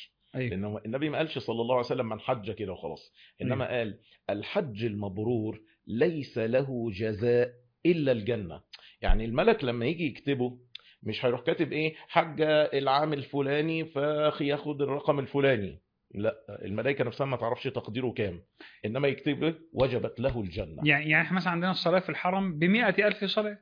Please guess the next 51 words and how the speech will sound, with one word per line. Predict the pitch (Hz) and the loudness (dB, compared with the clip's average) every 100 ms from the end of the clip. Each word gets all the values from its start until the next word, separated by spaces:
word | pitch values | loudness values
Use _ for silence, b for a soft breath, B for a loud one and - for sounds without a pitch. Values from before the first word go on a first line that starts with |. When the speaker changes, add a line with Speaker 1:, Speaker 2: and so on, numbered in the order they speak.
| _ | _
Speaker 2:
مثلًا. | 120 127 - - b b _ | -4 -4 -6 -14 b b _
Speaker 1:
ف-، | 170 | -4
فأنت | 120 165 165 | 4 4 8
هنا | 180 202 196 | 8 8 4
معلوم | 165 170 208 180 | 4 4 4 4
ال-، | 156 143 139 | 0 -2 -6
ال-، | 135 | -4
Speaker 2:
إن | 147 127 | -2 -2
أنت | 139 | 0
Speaker 1:
ال-، | 127 135 | 0 0
Speaker 2:
هتاخد | 131 143 123 | 0 0 0
إيه | 131 | 0
Speaker 1:
الأجر. | 156 143 | 2 2
Speaker 2:
قدر | 135 131 | 2 0
ده، | 147 | 0
هتاخد | 180 - 135 120 | 0 -4 -2 0
عليه | 123 117 | 0 -2
كذا، | - 104 95 | -2 -2 -2
هتصلي | 107 113 123 131 151 | -4 -6 -4 0 4
في | |
Speaker 1:
تمام. | 165 143 | 4 2
Speaker 2:
ال-، | 120 - 117 | 0 -6 -6
في | 117 123 | -6 -10
الحرم | - 131 135 127 | -2 -2 -2 -4
المدني، | 135 147 151 139 | -4 -4 -4 -4
يبقى | 107 | -6
أنت | 131 123 | -6 -8
بتاخد | - 127 120 | -6 -8 -8
بألف | 107 110 156 156 147 | -4 0 4 4 2
Speaker 1:
بألف | 139 | -4
صلاة. | - 120 117 | -4 -4 -2
Speaker 2:
ك-، | 123 | 0
Speaker 1:
تمام. | 117 | 0
Speaker 2:
كذا. | 127 113 - b b - | 0 -2 -4 b b -8
ال-، | 120 123 123 123 127 120 | -6 -4 -2 0 0 -4
مثلًا | 131 160 135 127 | -4 -2 0 -2
الصدقات | 123 - 113 117 131 147 151 - | -6 -6 -4 -2 0 0 0 -6
يضاعف | 117 123 127 123 123 135 117 - | -4 -2 -2 -2 2 4 2 0
أجرها | 123 104 113 135 127 127 | -4 -4 -4 0 2 0
مثلًا | 131 135 123 | -2 -4 -6
بسبعمية | 113 117 117 131 | -6 -8 -6 -6
ضعف، | 120 107 127 101 - b b | -6 0 0 0 -6 b b
زي | - 143 | -2 0
ما | |
Speaker 1:
تمام. | 135 | 2
Speaker 2:
ربنا، | 113 120 123 117 98 | 0 0 0 0 -2
آه، | 107 110 | -4 -4
ذكر | 107 107 123 123 | -4 -4 -2 -4
في | - | -6
سورة | - 120 127 | -10 -6 -4
البقرة. | 110 113 92 | -4 -4 -4